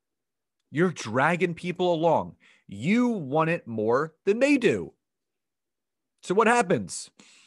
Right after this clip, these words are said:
Well, number one, your business doesn't grow. And number two, you end up spending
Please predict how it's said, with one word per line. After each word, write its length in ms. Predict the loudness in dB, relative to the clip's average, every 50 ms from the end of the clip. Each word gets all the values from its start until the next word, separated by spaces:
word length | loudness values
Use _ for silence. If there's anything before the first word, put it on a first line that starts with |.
| _ _ _ _ _ _ _ _ _ _
Well, 160 | -6 -4 0
number 240 | 0 2 2 4 4
one, 220 | 4 4 2 2
your 120 | 0 0 2
business 320 | 2 0 0 -2 -6 0
doesn't 260 | 0 0 0 0 -4
grow. 380 | -6 -4 -2 0 0 0 -2 -2 -6
And 140 | -8 -10 -8
number 220 | -8 -6 -8 -8
two, 600 | -8 -6 -6 -4 0 0 0 0 -2 -4 -10 -14 -18 _ _ _ _ _ _ _ _ _ _
you 320 | -6 0 0 2 2 0 0
end 240 | -2 -2 -2 2 4
up 280 | 4 4 4 2 -4 _
spending 640 | -20 -20 -6 -2 -2 -2 -2 -4 -4 -4 -6 -6